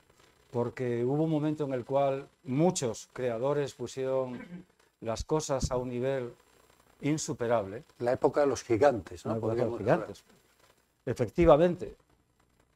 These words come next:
Speaker 1: Y claro, ahora hablamos, por ejemplo, de jazz. James Brandon Lewis, ¿no? Claro, si es que, si ya empiezas a decir,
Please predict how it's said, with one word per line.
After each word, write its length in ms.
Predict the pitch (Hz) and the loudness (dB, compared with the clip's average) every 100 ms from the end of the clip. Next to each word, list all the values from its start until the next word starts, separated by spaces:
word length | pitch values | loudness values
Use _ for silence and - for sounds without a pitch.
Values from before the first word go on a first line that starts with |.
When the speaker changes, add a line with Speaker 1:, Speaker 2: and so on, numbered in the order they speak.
| _ | _
Speaker 1:
Y 400 | 180 160 156 151 | 0 4 4 4
claro, 400 | - 175 208 165 - _ _ - _ _ _ _ | 4 4 4 0 -10 _ _ -20 _ _ _ _
ahora 320 | - 156 165 | 8 10 12
hablamos, 460 | 123 135 156 143 - | 10 10 10 10 2
por 140 | 135 | -2
ejemplo, 400 | 127 - 135 139 | -2 -2 -2 -2
de 140 | 113 107 | -4 -4
jazz. 400 | 107 95 92 - - _ _ _ 107 | -6 -8 -12 -20 -20 _ _ _ 0
James 260 | 135 147 | 2 2
Brandon 420 | 127 139 131 127 107 | 2 0 2 -2 -2
Lewis, 380 | 107 87 - _ _ - | -6 -8 -16 _ _ -10
¿no? 140 | 139 - _ _ _ _ | -10 -10 _ _ _ _
Claro, 240 | 160 - - - | -2 -2 -10 -20
si 280 | - 127 | -8 -2
es 140 | 139 - | -2 -2
que, 420 | - 170 170 165 | -4 -2 -2 -4
si 260 | 156 - 135 | -6 0 0
ya 120 | 156 | 0
empiezas 500 | 175 175 170 135 - | -4 -6 0 -2 0
a 60 | 147 | -2
decir, 520 | 139 - 139 139 | -2 -2 -2 -2